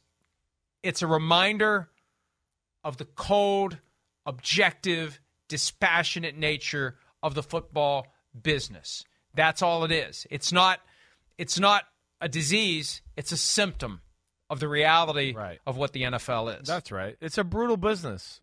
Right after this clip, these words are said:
Speaker 2: Uh, it's as brutal a business as there is in this country. It is. As far as, like, stuff like that, how cutthroat it is, loyalty,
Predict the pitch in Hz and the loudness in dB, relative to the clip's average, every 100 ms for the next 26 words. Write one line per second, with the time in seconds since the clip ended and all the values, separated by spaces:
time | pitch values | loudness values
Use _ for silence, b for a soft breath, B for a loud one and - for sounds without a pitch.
0 | - 135 147 147 143 143 143 160 151 151 | -4 0 0 -2 -6 -8 -6 -8 -4 -2
1 | 143 117 165 226 254 240 151 175 147 165 | -2 0 2 4 4 4 2 0 0 -4
2 | 165 151 123 131 131 147 160 135 139 135 | -2 -2 -2 -2 0 0 0 -2 -6 -4
3 | - 160 - 87 - _ 120 131 156 101 | -2 -2 -2 -10 -12 _ -4 0 0 0
4 | 95 110 113 151 156 139 131 131 - - | -6 -12 0 4 6 4 0 -4 -2 4
5 | 147 - 160 151 139 143 175 170 _ b | 4 4 2 2 2 4 4 2 _ b
6 | b 139 - - 160 - 165 170 170 175 | b 0 2 2 2 2 4 4 4 0
7 | 180 180 156 - b b 131 151 175 185 | 0 -2 -6 -18 b b 2 4 6 6
8 | 190 190 185 180 170 | 4 2 2 2 0